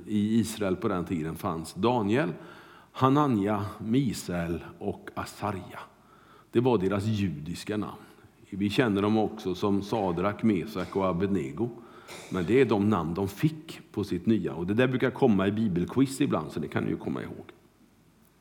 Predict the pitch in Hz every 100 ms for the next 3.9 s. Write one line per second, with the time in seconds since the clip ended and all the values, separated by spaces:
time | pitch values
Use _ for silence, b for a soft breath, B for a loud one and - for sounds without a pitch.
0 | _ - b b b b b b b b
1 | b b b _ _ - - 165 160 202
2 | 175 - 170 135 151 151 135 117 123 147
3 | 131 135 117 120 131 95 87 87